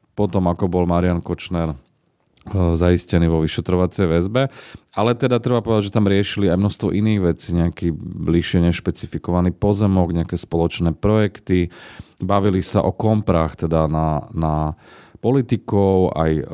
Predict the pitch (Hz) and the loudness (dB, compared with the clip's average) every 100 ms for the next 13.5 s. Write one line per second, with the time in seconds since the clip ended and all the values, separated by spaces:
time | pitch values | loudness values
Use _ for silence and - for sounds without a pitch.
0 | 80 78 104 123 113 101 95 92 85 78 | -2 0 0 2 2 2 2 2 4 2
1 | 76 82 80 - 78 78 76 107 117 123 | 0 -4 -6 -4 -4 -4 -4 -2 2 2
2 | 101 98 - 90 95 87 - 87 80 82 | 2 0 0 -2 2 0 0 -2 0 -2
3 | 87 80 76 73 76 - 80 - - - | -2 -2 -4 -8 -10 -6 -6 -6 -10 -2
4 | 85 - 85 82 - _ _ _ - 90 | -2 2 2 2 -2 _ _ _ -6 -4
5 | - 127 151 143 131 135 - 131 120 - | -2 0 0 -2 -2 -4 -2 0 0 0
6 | 107 117 113 117 113 110 107 - - - | 0 0 0 0 0 2 2 0 -6 -4
7 | 95 107 117 120 107 113 101 92 92 90 | 0 0 0 0 0 0 0 2 2 2
8 | 85 _ _ _ _ _ _ _ - _ | -2 _ _ _ _ _ _ _ -20 _
9 | - 90 82 85 - 95 90 87 80 85 | -8 -4 -2 -4 0 -2 0 0 0 0
10 | 90 - 87 87 87 87 - 82 87 80 | 0 -2 -2 0 0 -2 -4 -6 -6 -4
11 | 82 85 87 - - 76 101 85 80 80 | -2 0 0 -4 -10 -6 0 2 2 0
12 | - 90 80 80 90 85 - 76 78 - | -4 -2 -2 -2 0 0 0 -6 -6 -4
13 | 87 85 92 101 | -2 0 0 -2